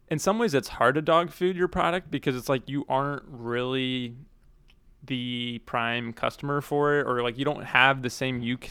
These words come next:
use cases that your customers have. Like,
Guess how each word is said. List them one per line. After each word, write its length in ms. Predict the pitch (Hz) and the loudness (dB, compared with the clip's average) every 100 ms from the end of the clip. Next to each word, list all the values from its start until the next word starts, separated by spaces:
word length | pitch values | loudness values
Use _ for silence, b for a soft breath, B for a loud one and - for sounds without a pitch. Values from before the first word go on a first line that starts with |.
| - | -16
use 240 | - 127 - | -8 -8 -2
cases 480 | 139 139 143 139 127 | 0 0 -2 -4 -2
that 140 | 120 | -2
your 120 | 123 | -2
customers 600 | 110 - 113 151 143 147 | -2 -2 -2 -2 -4 -2
have. 340 | 147 147 165 139 | 2 4 4 2
Like, 280 | 123 110 | 0 -2